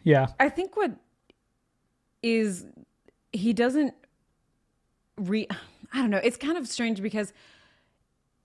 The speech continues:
Speaker 2: like, he's saying that it's a tragedy, but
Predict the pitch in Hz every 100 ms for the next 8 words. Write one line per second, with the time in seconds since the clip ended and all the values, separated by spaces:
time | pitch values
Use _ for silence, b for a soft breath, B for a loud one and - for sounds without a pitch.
0 | _ 226 240 240 262 269 269 277 247 254
1 | 208 - 180 185 233 262 277 277 - 170
2 | 170 208 196 -